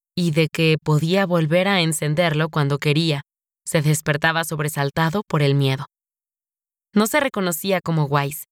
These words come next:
y no por el pelo níveo, el blanco completo de los ojos o la piel agrietada.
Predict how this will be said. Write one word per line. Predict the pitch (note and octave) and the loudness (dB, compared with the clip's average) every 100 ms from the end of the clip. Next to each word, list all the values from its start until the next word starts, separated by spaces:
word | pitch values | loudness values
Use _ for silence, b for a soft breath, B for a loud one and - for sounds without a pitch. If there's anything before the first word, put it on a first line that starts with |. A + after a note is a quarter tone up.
| _ _ _ - | _ _ _ -6
y | F3+ F3 | 0 2
no | F#3 G#3+ | 2 2
por | C#4 | 0
el | A#3+ F#3 | 0 -2
pelo | F3+ E3 D#3 | -2 0 0
níveo, | F3+ F3+ D3+ C3+ C3 - _ _ _ - | 0 0 0 -2 -6 -12 _ _ _ 0
el | D3 C#3+ | 0 2
blanco | D3+ D#3+ D#3 D#3+ | 2 0 -2 -4
completo | D3 D3 D3+ - D3 | -4 -2 -2 0 -2
de | C#3+ | 0
los | C#3 - | -2 0
ojos | F#3+ G3 D#3+ D3+ - - | 0 0 -4 -6 -6 -6
o | D#3 | -4
la | C#3+ | -4
piel | D3 F#3 F#3+ | -2 0 0
agrietada. | G3+ E3 C#3+ - C3 C3 | 0 0 -2 -2 -4 -4